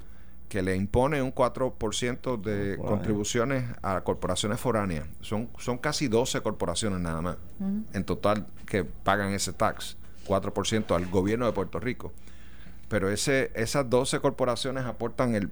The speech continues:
Speaker 1: veinte por ciento del presupuesto del país.
Speaker 3: Son
Speaker 1: Eh,
Speaker 3: mil ochocientos millones de
Speaker 1: mil ochocientos millones, eh, s-, crean cerca de cuarenta mil empleos. Eh, eh,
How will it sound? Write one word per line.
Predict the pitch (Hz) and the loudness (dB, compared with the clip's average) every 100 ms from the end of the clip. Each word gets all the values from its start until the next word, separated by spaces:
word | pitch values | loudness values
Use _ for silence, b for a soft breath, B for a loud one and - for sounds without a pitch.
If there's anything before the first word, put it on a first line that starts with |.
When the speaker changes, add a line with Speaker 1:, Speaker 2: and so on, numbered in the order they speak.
| - | -2
Speaker 1:
veinte | 87 104 127 | 0 0 0
por | - 104 | -2 -2
ciento | 113 110 123 | -2 0 0
del | 107 | 2
presupuesto | 101 98 90 - - 82 | 0 0 0 -2 0 0
del | 87 | 0
país. | - 65 - - B B B B B | -2 -2 -2 -6 B B B B B
Speaker 3:
Son | - 220 | 0 2
Speaker 1:
Eh, | 220 | 4
Speaker 3:
mil | 240 247 262 269 - - - - - | 2 0 -2 -2 -6 -10 -10 -8 -2
ochocientos | 220 226 208 214 214 226 | 0 2 0 0 2 2
millones | 220 110 | 4 6
de | 113 | 6
Speaker 1:
mil | 131 | 4
ochocientos | - 147 - 143 131 139 | 2 2 2 2 2 0
millones, | 139 135 139 143 147 160 B B - - | 0 2 2 2 2 -2 B B -8 -4
eh, | 104 98 95 95 - - - | -2 0 0 -2 -4 -8 -8
s-, | - - - - | -8 -6 -6 0
crean | 123 123 139 | 2 2 2
cerca | - 127 107 127 | 0 0 4 4
de | 120 | 4
cuarenta | 120 110 107 - | 2 2 2 0
mil | 98 110 | 0 0
empleos. | 120 110 127 151 151 - - B B B B - | -2 -2 0 0 -2 -6 -10 B B B B -8
Eh, | - 92 85 - - - 92 | -4 -2 -2 -4 -8 -8 -6
eh, | 80 | -6